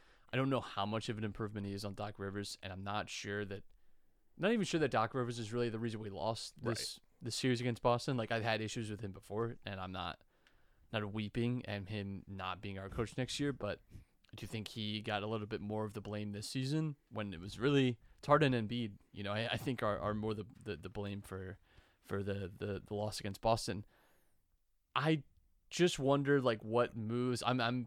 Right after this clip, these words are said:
Speaker 1: much more interested in what, like, personnel moves and player moves happen, you know, beyond this. Um, we still obviously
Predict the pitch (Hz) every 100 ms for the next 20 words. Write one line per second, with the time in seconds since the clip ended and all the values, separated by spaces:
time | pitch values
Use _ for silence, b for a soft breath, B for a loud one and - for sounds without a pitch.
0 | _ 127 143 165 156 127 139 - 127 110
1 | 113 113 104 - 131 110 113 101 107 120
2 | 120 120 113 - 98 - 107 110 117 123
3 | 113 120 110 127 123 117 117 117 101 101
4 | 92 110 120 127 - - b b b -
5 | 92 90 95 - 104 101 - 98 90